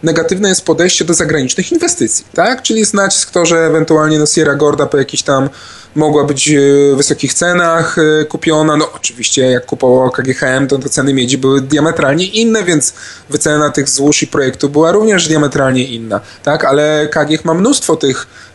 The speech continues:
e, innych projektów zagranicznych. No i teraz mamy bardzo duże jakieś tam zapasy,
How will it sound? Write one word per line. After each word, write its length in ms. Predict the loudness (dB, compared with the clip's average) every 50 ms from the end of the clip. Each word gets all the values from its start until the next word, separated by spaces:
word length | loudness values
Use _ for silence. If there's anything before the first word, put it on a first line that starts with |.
| -4
e, 360 | -2 0 0 2 2 2 0
innych 440 | -2 -2 -2 -2 0 0 0 0 -2
projektów 420 | -2 -2 -2 -2 -2 -2 -2 -2 0
zagranicznych. 1040 | 0 0 0 0 0 0 -2 -2 -2 -4 -4 -2 0 0 0 -2 -4 -12 -18 -14 -6
No 140 | -4 -2 -2
i 80 | -2 -2
teraz 460 | -2 0 0 0 0 0 -2 -6 -8 -12 -20 _ _ _ -8 -2
mamy 460 | 0 0 2 2 2 2 2 2 2
bardzo 280 | 0 0 0 0 -2
duże 640 | 0 0 0 2 2 2 2 2 2 2 2 2 2 2
jakieś 280 | 0 0 -2 -6 -4 -2
tam 180 | 0 0 0
zapasy, 440 | 0 -2 0 0 -2 -2 0 2 2